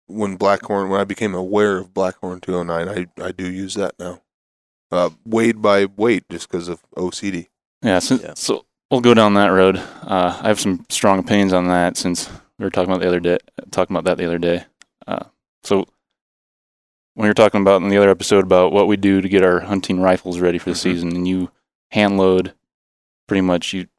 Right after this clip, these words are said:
Speaker 2: any deer, deer or big game animal you've killed, you've hand loaded that ammo. You're not guessing that charge weight. You're not, you're weighing every charge. You know what you're doing. It's a precision process, right? So my argument is, why would,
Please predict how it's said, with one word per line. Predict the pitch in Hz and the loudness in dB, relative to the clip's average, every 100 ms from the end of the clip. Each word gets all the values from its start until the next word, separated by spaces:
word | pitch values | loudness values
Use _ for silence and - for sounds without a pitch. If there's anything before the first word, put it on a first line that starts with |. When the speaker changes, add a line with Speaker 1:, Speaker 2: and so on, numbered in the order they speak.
| _ - | _ -6
Speaker 2:
any | 104 98 | 0 0
deer, | 90 104 104 | 0 0 -2
deer | 92 98 95 90 | 0 2 4 2
or | |
big | 90 98 | 2 0
game | 98 92 | 0 0
animal | 92 92 87 | 2 0 -2
you've | 92 - | -4 -2
killed, | 101 90 | -2 -2
you've | 85 | -2
hand | 98 87 | -4 -2
loaded | 85 | -2
that | 80 85 | -2 -2
ammo. | 87 85 82 _ _ _ _ _ _ _ _ _ _ | -2 -4 -10 _ _ _ _ _ _ _ _ _ _
You're | 98 95 90 87 _ _ | -4 -2 -2 -8 _ _
not | 107 95 85 | -2 -2 2
guessing | 92 92 98 | 2 2 2
that | 90 - | 0 -2
charge | - 90 85 | 0 2 2
weight. | 87 87 90 _ _ | 2 0 0 _ _
You're | - 95 | -8 -4
not, | 92 87 _ _ _ _ _ _ _ | -2 -4 _ _ _ _ _ _ _
you're | 98 | -12
weighing | 85 107 113 | -2 2 4
every | 104 90 | 2 2
charge. | 95 92 90 | 2 2 2
You | |
know | 95 | 0
what | 95 | 0
you're | 90 | 0
doing. | 87 85 | -2 -2
It's | 82 | -4
a | |
precision | - 90 101 85 | -4 -2 0 -2
process, | 80 87 90 - - | -4 -4 -4 -8 -8
right? | 90 - _ _ _ _ _ _ _ _ _ _ _ - | -8 -8 _ _ _ _ _ _ _ _ _ _ _ -10
So | - 90 87 - _ _ | -2 0 0 -4 _ _
my | 98 101 98 95 - _ _ | 0 4 4 2 0 _ _
argument | 113 104 95 95 92 | 2 2 2 2 2
is, | 90 | 0
why | 90 92 | 2 4
would, | 95 90 | 4 0